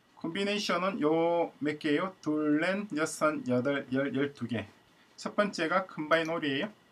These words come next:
컴바인 올부터 볼까요? 이 지금부터는 타입스크립트 형식으로 표현되어 있습니다.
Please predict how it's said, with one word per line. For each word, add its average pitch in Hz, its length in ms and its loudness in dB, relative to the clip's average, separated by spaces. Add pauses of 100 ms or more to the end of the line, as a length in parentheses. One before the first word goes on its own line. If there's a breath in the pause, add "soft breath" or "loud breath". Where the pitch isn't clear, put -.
(640)
컴바인 135 280 -4
올부터 123 240 -6
볼까요? 120 420 -4 (1200 loud breath)
이 185 120 -4
지금부터는 214 640 2
타입스크립트 220 720 4
형식으로 190 340 0
표현되어 160 280 0
있습니다. 127 540 4